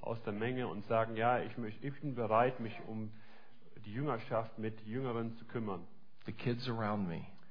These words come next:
Speaker 1: Mit den Jugendlichen und Kindern um mich herum.
Speaker 2: The ones God will give me.
Speaker 1: Diejenigen, die Gott mir ans Herz legt.
Speaker 2: Possibly even my own kids.
Speaker 1: Und vielleicht sogar meine eigenen Kinder.
Speaker 2: I desire to do that.
Speaker 1: Ich habe Sehnsucht danach, genau das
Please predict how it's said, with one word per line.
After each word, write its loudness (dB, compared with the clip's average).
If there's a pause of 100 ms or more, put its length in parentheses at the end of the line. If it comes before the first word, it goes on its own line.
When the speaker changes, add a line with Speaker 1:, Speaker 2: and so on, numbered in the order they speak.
(400)
Speaker 1:
Mit -2
den -2
Jugendlichen -2
und -4
Kindern 0
um -2
mich -2
herum. 0 (340)
Speaker 2:
The -2
ones 4
God 2
will 0
give -2 (140)
me. -8 (500)
Speaker 1:
Diejenigen, 0
die -2
Gott 2
mir -2
ans -2
Herz 4
legt. -6 (220)
Speaker 2:
Possibly 4
even 2
my 2
own 0
kids. -8
Speaker 1:
Und -4
vielleicht 4
sogar -2
meine 2
eigenen 4
Kinder. -2 (1300)
Speaker 2:
I 2
desire 0
to 0
do -2
that. -6 (420)
Speaker 1:
Ich -4
habe 4 (140)
Sehnsucht 2
danach, 2
genau 0
das 0